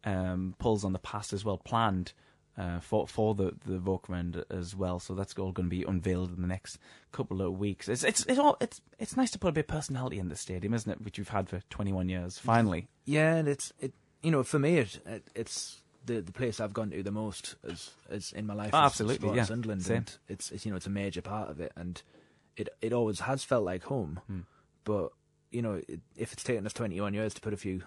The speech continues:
Speaker 2: few pictures up on the wall, it's, it's a, you know, it's a bit of a concern. I think
Speaker 1: It's happening now, though.
Speaker 2: Yeah,
Speaker 1: It's
Speaker 2: it's
Speaker 1: happening
Speaker 2: happening
Speaker 1: now.
Speaker 2: now, and it, it's a great thing. Um, the, you know, the fans are gonna get behind them on, on Saturday. It's gonna look pretty good.
Speaker 1: Mm.
Speaker 2: Um, it, it,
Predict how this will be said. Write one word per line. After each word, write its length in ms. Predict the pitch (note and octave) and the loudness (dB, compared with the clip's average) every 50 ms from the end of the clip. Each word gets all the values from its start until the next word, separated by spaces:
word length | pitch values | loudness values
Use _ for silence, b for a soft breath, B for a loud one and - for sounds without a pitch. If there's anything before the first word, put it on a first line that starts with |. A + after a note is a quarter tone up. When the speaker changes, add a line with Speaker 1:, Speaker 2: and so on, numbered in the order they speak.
| - | -8
Speaker 2:
few 180 | - - A2 G#2 | -6 -4 -4 -4
pictures 340 | - - G#2 - - G#2 G#2+ | -4 -6 -8 -6 -6 -6 -6
up 100 | - - | -4 -4
on 80 | F#2 | -4
the 80 | G2 F#2+ | -4 -2
wall, 220 | E2+ D#2+ D#2 D#2+ | -2 -2 -2 -4
it's, 220 | F2+ F#2 - - - | -4 -6 -8 -12 -12
it's 220 | - - - - | -12 -12 -12 -12
a, 80 | - D2+ C#2+ C#2+ | -12 -12 -10 -10
you 100 | - A#2 | -8 -6
know, 60 | A#2+ F2 | -6 -6
it's 100 | E2 - | -6 -4
a 20 | |
bit 100 | - F#2+ | -2 -2
of 80 | F#2 F2+ | -2 -4
a 40 | |
concern. 400 | - - E2 D#2+ - - D2+ D#2 | -6 -8 -8 -8 -6 -8 -8 -8
I 80 | D2+ - | -8 -10
think 240 | - - A#2+ D#2 - _ _ _ _ - | -10 -10 -10 -10 -12 _ _ _ _ -2
Speaker 1:
It's 120 | - - | 0 2
happening 260 | A#3+ - - F3 C#3 | 2 4 6 8 8
now, 140 | G#2+ G2 F#2 | 6 6 2
though. 100 | D#2+ D2+ - - | -2 -8 -6 -2
Speaker 2:
Yeah, 140 | - A#2 G#2 | 0 2 2
Speaker 1:
It's 100 | F#2+ - | 4 4
Speaker 2:
it's 80 | D3 | 4
Speaker 1:
happening 300 | C#3 C#3 - C#3 C3 A#2 | 4 4 4 2 0 0
Speaker 2:
happening 0 | |
Speaker 1:
now. 120 | G#2+ G2+ F#2+ | 0 -2 -2
Speaker 2:
now, 40 | F#2+ | -2
and 80 | F#2+ G2 | -2 -4
it, 100 | F#2+ F2+ - | -4 -6 -8
it's 160 | G2 G2 - | -8 -8 -8
a 40 | F#2 | -6
great 240 | - G2 F#2+ F2+ - | -4 -4 -6 -6 -6
thing. 280 | - G2+ G#2 G2 G2 - B B B B B B B | -6 -6 -4 -4 -6 -8 B B B B B B B
Um, 480 | B G2 G2+ G2 F#2+ F#2 F2+ F2+ D#2+ - _ _ _ _ - | B -2 0 0 0 0 0 -2 -4 -6 _ _ _ _ -6
the, 240 | - G2+ F2+ D#2 - - | -4 -2 -2 -2 -4 -4
you 80 | - G#2+ | -4 -4
know, 100 | G2+ F#2 | -4 -4
the 100 | F2 F#2 | -4 -4
fans 320 | F2 - A2 G2+ G#2 F#2+ F2+ | -4 -4 -2 -2 -2 -2 -4
are 40 | F#2 | -4
gonna 180 | F#2 F2+ F2+ | -4 -4 -4
get 180 | F2 G2 - - | -2 -4 -4 -4
behind 320 | - G2+ F#2+ F#2+ F#2+ F#2 | -4 -4 -4 -2 -4 -4
them 120 | F2 F2 F#2 | -4 -4 -4
on, 200 | F2+ F2 E2 - - | -6 -6 -8 -8 -8
on 160 | - G2 G2 | -6 -6 -6
Saturday. 360 | - - F#2+ - - - - | -4 -4 -6 -6 -4 -4 -4
It's 140 | A2 G#2 - | -4 -4 -4
gonna 180 | - A2+ G#2+ G2+ | -4 -4 -2 -2
look 180 | G2 F2+ - | -4 -4 -6
pretty 220 | - - - - E2 | -6 -8 -6 -6 -6
good. 300 | - D#2+ F2 E2+ - - - | -6 -6 -6 -6 -8 -6 -4
Speaker 1:
Mm. 220 | G2 F#2 F2+ E2+ B B B B B B | -2 -2 -4 -4 B B B B B B
Speaker 2:
Um, 520 | F2+ F2+ F2+ F2+ F2 E2 E2+ E2+ E2 E2 - b b b b b b _ _ _ _ - | -8 -6 -4 -4 -4 -4 -4 -4 -6 -8 -10 b b b b b b _ _ _ _ -12
it, 160 | E2 D#2+ - - | -10 -10 -10 -10
it, 180 | - - E2+ | -10 -10 -10